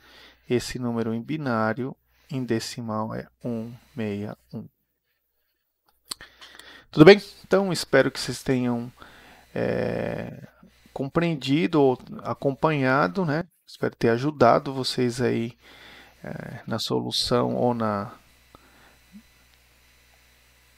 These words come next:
na maneira de fazer esse tipo de conversão, tá? E depois a gente vai precisar desse tipo de, de, de, de conversão.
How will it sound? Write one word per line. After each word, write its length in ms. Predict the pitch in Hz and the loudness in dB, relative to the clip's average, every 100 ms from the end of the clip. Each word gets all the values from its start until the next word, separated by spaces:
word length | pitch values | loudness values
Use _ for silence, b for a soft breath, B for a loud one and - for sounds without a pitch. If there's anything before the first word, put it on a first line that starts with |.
| - | -8
na 100 | 139 | -2
maneira 560 | 143 151 135 147 202 190 | 0 0 4 6 8 8
de 100 | - | 4
fazer 260 | 143 131 | 0 2
esse 140 | 131 - | 0 -2
tipo 280 | 147 - 135 | -6 -4 -4
de 100 | 131 | -6
conversão, 880 | - 135 127 131 - - 139 208 - _ _ _ | -4 0 2 2 2 0 0 -2 -8 _ _ _
tá? 260 | - - 170 - _ _ _ _ _ _ _ _ - B B B B B | -8 -6 -6 -10 _ _ _ _ _ _ _ _ -20 B B B B B
E 80 | 143 | 2
depois 460 | 139 - 139 147 | 2 4 4 4
a 40 | 139 | 4
gente 160 | 147 | 0
vai 140 | - 135 | 2 0
precisar 600 | - - 139 120 147 175 | 0 0 2 4 4 4
desse 260 | 151 - | 0 -6
tipo 360 | - 135 - 139 | -8 -8 -6 -8
de, 240 | 127 127 | -8 -8
de, 240 | 123 127 120 | -8 -8 -6
de, 760 | 131 123 117 117 117 113 117 | -6 -6 -4 -6 -8 -8 -10
de 120 | 117 127 | -8 -8
conversão. 720 | 139 131 127 - 131 170 | -2 0 0 0 -2 -2